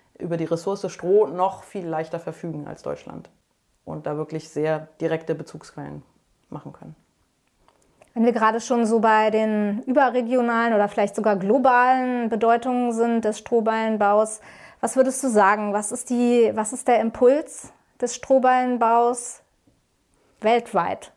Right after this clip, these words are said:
Speaker 2: Klimawandel und so weiter.
Speaker 1: Naja, also wirklich, also, ähm, der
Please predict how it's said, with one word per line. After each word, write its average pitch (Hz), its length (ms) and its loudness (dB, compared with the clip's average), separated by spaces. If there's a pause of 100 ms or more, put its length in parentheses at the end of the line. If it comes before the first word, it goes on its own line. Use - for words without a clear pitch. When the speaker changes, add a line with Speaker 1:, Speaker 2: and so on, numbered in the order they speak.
(760)
Speaker 2:
Klimawandel 185 800 0
und 208 160 -8
so 196 140 -6
weiter. 175 340 -4 (540)
Speaker 1:
Naja, 185 340 0
also 165 320 -4
wirklich, 214 560 -6
also, 170 380 -8
ähm, 170 640 -6 (1040)
der 170 160 2